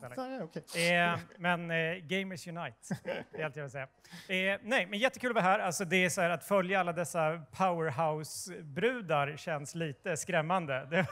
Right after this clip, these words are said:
Speaker 1: var en, men jag ska försöka göra mitt bästa. Eh, jo, nej, men i grund och botten, jag heter Gustav, jag driver Jävligt Gott, har gjort det sedan tjugohundraelva, ni hörde. Eh, och jag brinner för att göra det lätt att göra rätt,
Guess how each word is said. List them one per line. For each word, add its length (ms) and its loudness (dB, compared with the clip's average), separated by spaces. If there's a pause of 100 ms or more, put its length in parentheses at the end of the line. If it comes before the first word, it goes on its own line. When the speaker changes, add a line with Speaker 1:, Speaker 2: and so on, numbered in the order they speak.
Speaker 1:
var 480 6
en, 220 0 (420)
men 240 4
jag 120 4
ska 120 0
försöka 380 4
göra 180 8
mitt 180 0
bästa. 360 4
Eh, 680 -8 (800)
jo, 380 2
nej, 160 4
men 100 -2
i 80 -4
grund 240 0
och 60 -4
botten, 300 0
jag 140 4
heter 160 -2
Gustav, 500 0
jag 180 -2
driver 260 -2
Jävligt 300 0
Gott, 260 -4
har 80 -2
gjort 180 -4
det 100 -4
sedan 140 -8
tjugohundraelva, 600 0 (120)
ni 160 -2
hörde. 340 2 (600)
Eh, 380 0 (120)
och 280 -2
jag 320 4
brinner 420 0
för 360 0
att 180 -2
göra 260 0
det 100 -4
lätt 260 -2
att 100 -8
göra 160 -4
rätt, 400 -12